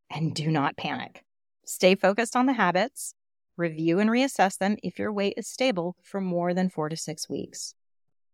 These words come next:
Number five, your relationship with your body is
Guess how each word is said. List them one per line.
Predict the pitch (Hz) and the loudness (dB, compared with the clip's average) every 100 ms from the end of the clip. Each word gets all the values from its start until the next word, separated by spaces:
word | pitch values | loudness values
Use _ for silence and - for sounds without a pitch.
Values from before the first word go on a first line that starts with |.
| _ _ _ _ _ _ _ _ _ - | _ _ _ _ _ _ _ _ _ -8
Number | 165 165 196 | -2 2 6
five, | 233 - - - _ _ _ _ _ _ _ _ - | 6 6 4 0 _ _ _ _ _ _ _ _ -4
your | 170 220 247 | 2 6 6
relationship | 247 208 190 220 214 247 | 4 4 4 2 -2 -2
with | 202 190 | -2 -2
your | 175 | -2
body | 160 156 208 269 - | 0 0 2 0 -2
is | 170 | -6